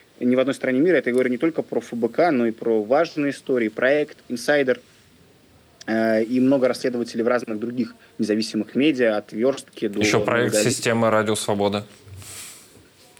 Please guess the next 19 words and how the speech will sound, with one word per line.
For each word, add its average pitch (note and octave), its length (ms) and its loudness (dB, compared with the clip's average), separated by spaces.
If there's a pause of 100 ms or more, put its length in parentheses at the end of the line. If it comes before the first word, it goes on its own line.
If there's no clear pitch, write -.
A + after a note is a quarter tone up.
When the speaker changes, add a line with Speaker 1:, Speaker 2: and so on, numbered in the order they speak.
(160)
Speaker 1:
Проект G2 280 -4
"Система A#2+ 380 -2
Радио A2+ 160 2
Свобода", A#2+ 440 -2
да, B2 140 2
конечно. A#2 480 -4
То - 100 -4
есть, - 300 -4
э, B2 140 4
на A#2+ 100 0
самом D3+ 300 0
деле, B2+ 340 2 (240)
это B2+ 300 0
важная B2 480 0
история A#2+ 920 2
с, - 380 -12
э, G#2+ 340 0
расследованием A2+ 680 0
коррупции B2+ 560 -2